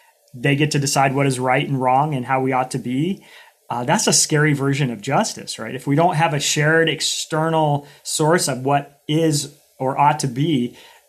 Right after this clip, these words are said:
th-, you know, then it's just the justice of the day. So it could be right-wing justice or left-wing justice or Nazi justice or, you know, American justice or,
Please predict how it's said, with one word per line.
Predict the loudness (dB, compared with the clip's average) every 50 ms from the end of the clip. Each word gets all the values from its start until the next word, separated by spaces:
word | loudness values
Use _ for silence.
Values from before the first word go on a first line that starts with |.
| _
th-, | -20 -14 -8
you | -4 -2 0
know, | 0 0 0
then | 0 2 2
it's | 2 2 2
just | 2 0 0 0
the | -2
justice | 0 2 2 2 2 0 -2 -4 -4
of | -4 -4
the | -4 -4
day. | -4 -4 -4 -6 -8 -12 -8
So | -2 0 0 2
it | 2
could | 2 0 2
be | 2 4 4 4 4 2 0 -6 -18 -10 -4
right-wing | -2 0 0 0 0 0 0 2
justice | 2 2 0 0 0 -2 -2 -2 -4
or | -4
left-wing | 0 0 0 0 0 -2 -2 -2
justice | 0 0 -2 -2 -2 -4 -6 -6 -8 -8
or | -10 -12 -14 -16 -18 -20 -20 -20 -12 _
Nazi | 2 4 4 4 4 2 2
justice | 4 4 4 4 2 0 -2 -4 -4 -4 -6
or, | -8 -10 -10 -12 -12 -10
you | -8 -8
know, | -8 -8 -10 -10 -8
American | -6 -2 0 0 0 2 2 2 2
justice | 2 2 2 0 -2 -4 -4 -4 -6 -8
or, | -10 -12 -14 -16